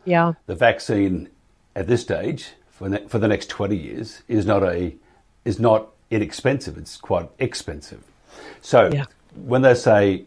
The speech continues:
Speaker 2: it ain't about the money, <laughs> it is about the money. Uh,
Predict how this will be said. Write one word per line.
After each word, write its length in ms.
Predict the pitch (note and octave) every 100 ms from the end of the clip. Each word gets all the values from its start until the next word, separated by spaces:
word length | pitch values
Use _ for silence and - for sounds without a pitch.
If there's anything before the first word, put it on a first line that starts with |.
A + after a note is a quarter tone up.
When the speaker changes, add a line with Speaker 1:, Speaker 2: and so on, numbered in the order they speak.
| _ _ _ _
Speaker 2:
it 160 | A2+ A2
ain't 220 | A#2 A2+
about 280 | F#2 G2+ F#2+
the 60 | F#2
money, 420 | G#2 G#2 F#2 - _ _ _ _
<laughs> 360 | _ _ _ -
it 500 | - - - - A#2+
is 360 | D#3 B2 -
about 360 | G2+ F#2+ G#2+ G#2+
the 80 | A2
money. 400 | A#2+ F3 - - - - - - -
Uh, 160 | -